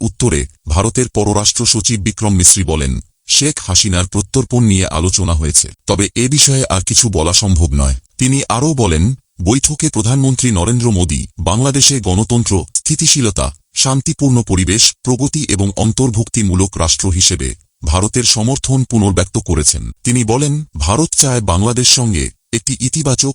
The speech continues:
ও গঠনমূলক সম্পর্ক গড়ে তুলতে। তিনি বলেন, মোদী আরও আহ্বান জানিয়েছেন,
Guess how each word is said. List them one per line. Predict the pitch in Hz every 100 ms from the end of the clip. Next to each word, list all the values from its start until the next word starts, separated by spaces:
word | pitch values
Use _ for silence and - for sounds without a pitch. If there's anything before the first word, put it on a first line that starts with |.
| -
ও | 107
গঠনমূলক | 92 95 120 127 113 107 -
সম্পর্ক | 98 90 104 - 101
গড়ে | 87 80
তুলতে। | 73 71 65 65 - -
তিনি | 127 135
বলেন, | 120 139 139 156 - - 95
মোদী | 127 156 160
আরও | 110 143 165
আহ্বান | 123 127 135 131
জানিয়েছেন, | 95 92 98 82 67